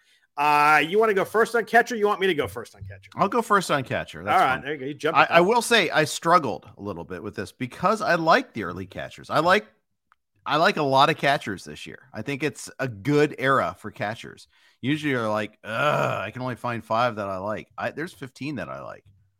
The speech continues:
Speaker 2: uh, at various price
Speaker 1: It
Speaker 2: points.
Speaker 1: feels very different than in past years. I remember past years were like, "Well, I guess we gotta push up Yan Gomes or something like that." It doesn't feel that way this year.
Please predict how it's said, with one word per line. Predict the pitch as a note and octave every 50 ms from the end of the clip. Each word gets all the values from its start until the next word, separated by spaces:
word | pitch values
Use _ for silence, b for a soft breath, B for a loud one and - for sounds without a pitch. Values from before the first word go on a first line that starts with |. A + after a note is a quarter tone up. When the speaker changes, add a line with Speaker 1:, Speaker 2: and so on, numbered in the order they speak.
| _ _ _ _ _
Speaker 2:
uh, | F#2+ F#2 F2+ F2+ F#2+
at | F#2+ E2+
various | F#2+ A2+ G#2+ G#2+ G#2 G2 -
price | - G#2+ G2+ G#2+ -
Speaker 1:
It | - _
Speaker 2:
points. | - C#2 C2 - -
Speaker 1:
feels | - G3 G#3+ G3+ C#3
very | B2 C3 E3+ F3 F3+ D#3+
different | C3+ D#3 D#3 C3 C#3+ C3+
than | B2
in | A#2+
past | A2+ - A2+ A2 - - -
years. | G2 F#2+ F#2 G2+
I | A2
remember | A2+ B2 C3 C3 -
past | - B2+ A#2+ A#2+ - -
years | A#2 A2 A2
were | A2
like, | A2 G#2 -
"Well, | B2+ C3 C#3 C3+ B2+
I | B2
guess | A#2 B2+ A#2+ -
we | B2+ B2
gotta | B2 A#2
push | - _ D3 C3+ -
up | B2+ A#2 A#2+
Yan | A#2+ B2 B2 A#2+ A#2+ A2+
Gomes | B2 B2 B2 A#2+ A#2 A#2 G#2+ A2+
or |
something | - B2+ A#2+ A2 A2
like | G#2+ G#2 -
that." | A2 A2
It | B2
doesn't | C3+ C3+ B2+
feel | - C#3+ C3+ A#2+
that | A2+ A2 G2+
way | G2 G2
this | F#2+ F#2 - -
year. | F#2+ D#2+